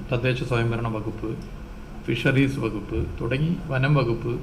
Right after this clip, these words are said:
പൊതുമരാമത്ത് വകുപ്പ്, എല്ലാ വകുപ്പുകളെയും ചേർന്നുകൊണ്ട് ടൂറിസം വകുപ്പ് പ്രത്യേകം ഇടപെടൽ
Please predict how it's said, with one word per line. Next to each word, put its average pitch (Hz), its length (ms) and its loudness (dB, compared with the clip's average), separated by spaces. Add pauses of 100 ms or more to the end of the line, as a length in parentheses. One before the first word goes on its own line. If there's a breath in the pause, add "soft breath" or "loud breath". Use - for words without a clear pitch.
(1120)
പൊതുമരാമത്ത് 147 680 8
വകുപ്പ്, 110 340 0 (160)
എല്ലാ 175 240 10
വകുപ്പുകളെയും 156 540 8 (140)
ചേർന്നുകൊണ്ട് 147 540 8 (100)
ടൂറിസം 135 400 2
വകുപ്പ് 113 300 0 (260)
പ്രത്യേകം 151 400 6
ഇടപെടൽ 123 320 4